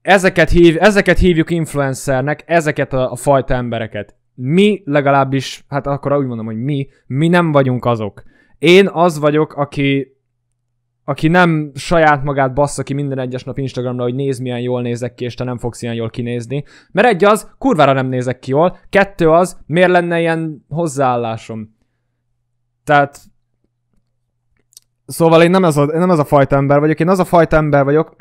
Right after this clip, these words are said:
<clears throat> elnézést, aki mindig is arra törekedett, hogy, ö, minél többet hozzon ki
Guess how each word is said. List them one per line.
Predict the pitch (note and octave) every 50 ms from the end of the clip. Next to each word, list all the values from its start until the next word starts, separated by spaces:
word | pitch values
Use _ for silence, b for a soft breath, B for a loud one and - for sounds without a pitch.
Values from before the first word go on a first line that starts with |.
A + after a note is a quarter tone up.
| G3 G#3+
<clears throat> | G3 D#3+
elnézést, | B2+ B2+ A#2 A#2 B2 C3+ D#3 F#3+ F#3+ - - b b b b b b b b b b b _ _ _ _ _ _ _ _ _ _ _ _ _ -
aki | C#3+ D3 C#3+ - - D#3 D3+ D#3 D#3 D#3 _ _ _ _ _ -
mindig | - F3 F#3+ F#3+ F3+ F3 D#3+
is | E3 -
arra | F3 E3 E3 - -
törekedett, | - F3 E3 D#3 - D3+ D3+ E3 F3+ F3+ _ - - - - - - - _ _ _ _ _ _ _
hogy, | _ - - C#3 C#3 C3+ C3 C3
ö, | C3+ C3+ C3 C3 C3 C3+ C3 C3 C3 C3 B2 _ _ _ _ _ _ _ _ _
minél | - C#3+ D3+ E3 E3 D#3+ D3+ D3+ -
többet | - F3 D#3+ C#3+ C3+ C#3+ C3+
hozzon | - C#3+ C#3 C3+ B2 C#3 C3+ C3
ki | - - C3+ C3+ C3 -